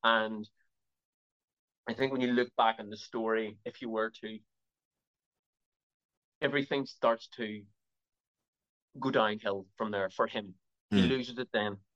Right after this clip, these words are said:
Speaker 1: When
Speaker 2: Yeah.
Speaker 1: that car, when that explodes, he loses it. 'Cause
Speaker 2: Mm.
Speaker 1: Sp-, Spider's obviously aware of everything that's going on.
Speaker 2: Mm.
Speaker 1: They're thinking over my house. Spider's obviously aware of it going on. And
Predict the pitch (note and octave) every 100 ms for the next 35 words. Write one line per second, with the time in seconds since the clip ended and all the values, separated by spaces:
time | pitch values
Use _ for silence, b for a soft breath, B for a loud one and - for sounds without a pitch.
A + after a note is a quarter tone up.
0 | _ E3 D#3+ B2 C3+ C#3 C#3 A#2+ A2+ -
1 | A#2 B2+ C3 C3+ - B2+ A2+ A2+ A#2+ A2
2 | G#2 G#2 G2+ G2 _ - A#3+ F#2 E2+ E2
3 | - - - C3 C#3 C3+ A#2+ A2+ A2+ -
4 | G#2+ G2+ G2 G2 G#2 G2+ - G2 G2 -
5 | G2 F#2 F#2 - _ _ _ G#2 - G2+
6 | G2 F#2+ F#2+ F#2+ F#2 F#2+ - _ _ _
7 | _ _ _ _ - - C3 B2+ C3 A#2
8 | A2 G#2+ - G#2+ G2+ G2+ G2+ G#2+ - G#2+
9 | G2 G2 - _ _ _ _ _ _ _
10 | _ _ - A#2 A2+ A2+ A2+ A2